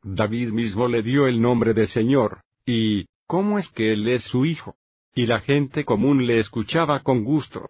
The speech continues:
y en su enseñanza dijo, "Cuídense de los escribas,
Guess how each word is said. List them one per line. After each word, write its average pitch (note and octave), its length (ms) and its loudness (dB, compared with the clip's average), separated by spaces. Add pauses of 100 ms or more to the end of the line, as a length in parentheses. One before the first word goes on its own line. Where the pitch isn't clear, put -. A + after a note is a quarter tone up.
y A2 160 0
en B2 100 2
su G#2+ 160 -2
enseñanza A2+ 760 0
dijo, G#2 500 -6 (220)
"Cuídense C3+ 580 0
de G2 100 0
los G2 200 -4
escribas, A#2+ 760 -2